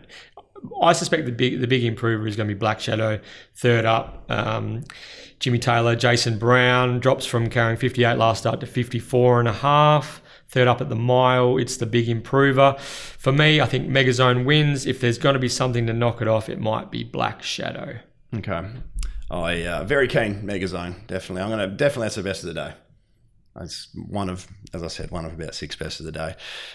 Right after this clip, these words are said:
Speaker 2: Uh, the staying race, Beach, I, um, I'm a, a little bit more enthused about this
Speaker 1: Mm,
Speaker 2: week's
Speaker 1: me
Speaker 2: staying
Speaker 1: too.
Speaker 2: event
Speaker 1: Me
Speaker 2: than,
Speaker 1: too.
Speaker 2: um, than weeks gone by. I don't
Speaker 1: So
Speaker 2: actually know what you're gonna tip here as well. So,
Speaker 1: so it's, uh, we've got race four. It's the Mum Champagne Handicap, twenty-two hundred meters,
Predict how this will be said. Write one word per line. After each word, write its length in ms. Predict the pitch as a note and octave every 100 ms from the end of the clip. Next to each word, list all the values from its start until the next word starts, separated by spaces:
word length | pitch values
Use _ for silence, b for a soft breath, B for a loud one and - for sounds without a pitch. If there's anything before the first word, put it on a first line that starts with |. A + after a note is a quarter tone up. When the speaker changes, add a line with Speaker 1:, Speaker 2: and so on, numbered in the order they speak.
| B
Speaker 2:
Uh, 240 | D#3+ E3
the 80 | E3
staying 460 | - G#3 A#3 B3+ A#3
race, 260 | F3 C3
Beach, 420 | - B2 G2+ F#2+ C#3
I, 280 | C3 B2+
um, 520 | C3 C3 C3 C3+ B2+ - _ -
I'm 160 | C3+ C3
a, 140 | C3+
a 100 | A#2+
little 180 | C3+ F#3+
bit 140 | A3 G3+
more 140 | E3+
enthused 420 | C3 - C3+ B2+
about 200 | A2 G2
this 140 | G2 C#3
Speaker 1:
Mm, 80 | D3+
Speaker 2:
week's 120 | C3 A#2+
Speaker 1:
me 0 |
Speaker 2:
staying 160 | E3
Speaker 1:
too. 100 | F3+ C3+
Speaker 2:
event 280 | F#2 F#2+ F#2
Speaker 1:
Me 60 | G2
Speaker 2:
than, 100 | G2
Speaker 1:
too. 100 | G2
Speaker 2:
um, 400 | F#2+ F#2 F#2 F#2
than 240 | F#2+ G2
weeks 240 | G2+ -
gone 240 | - F#2 F2+
by. 240 | F#2 B2
I 80 | A#2+
don't 120 | C#3+
Speaker 1:
So 80 | G3
Speaker 2:
actually 200 | F#3 A#2+
know 80 | G#2
what 80 | F2+
you're 80 | F#2
gonna 140 | F2
tip 240 | - D#2
here 140 | - E2+
as 100 | E2+
well. 200 | A2 F2+
So, 160 | - F2+
Speaker 1:
so 140 | C3+
it's, 200 | B2+ -
uh, 120 | B2+
we've 80 | C3+
got 100 | C#3+
race 200 | D3 D#3+
four. 240 | D#3 D#3+ C#3
It's 100 | -
the 80 | A#2+
Mum 640 | B2 A#2+ C3 C#3+ F3 E3
Champagne 600 | - D3 C3+ B2+ C3+ B2
Handicap, 580 | A#2+ C#3 D3+ - - -
twenty-two 500 | D#3 D3+ D3 D3+ C#3
hundred 300 | C#3 C3 B2+
meters, 400 | B2+ C3 F3+